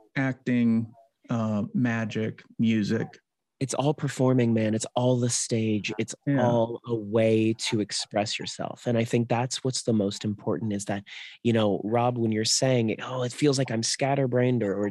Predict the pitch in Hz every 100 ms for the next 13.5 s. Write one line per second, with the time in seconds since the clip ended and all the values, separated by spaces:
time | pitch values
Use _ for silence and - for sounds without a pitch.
0 | 98 104 107 - 139 131 123 123 104 110
1 | 147 123 - 127 165 175 190 - 127 127
2 | - 123 113 110 110 120 135 117 110 110
3 | 90 - - - 135 135 110 101 101 -
4 | - 117 113 - - 113 - 107 110 -
5 | 104 151 180 160 _ - 139 120 131 120
6 | 107 107 107 - 104 107 - 113 107 104
7 | 101 - - _ _ _ _ _ - -
8 | 117 120 117 - 101 95 - - - -
9 | 98 85 82 - _ _ - 101 98 87
10 | 82 - _ - - 101 101 - 98 -
11 | 104 - 139 151 - 117 - 107 120 147
12 | 156 165 - - - 123 120 120 123 131
13 | 123 - 120 117 113